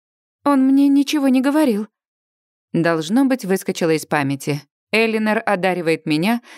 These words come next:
снисходительно ледяной улыбкой.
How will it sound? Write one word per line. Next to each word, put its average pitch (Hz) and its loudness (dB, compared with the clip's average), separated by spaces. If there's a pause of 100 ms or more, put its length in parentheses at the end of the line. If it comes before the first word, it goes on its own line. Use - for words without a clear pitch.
(120)
снисходительно 226 -2
ледяной 160 0
улыбкой. 143 -2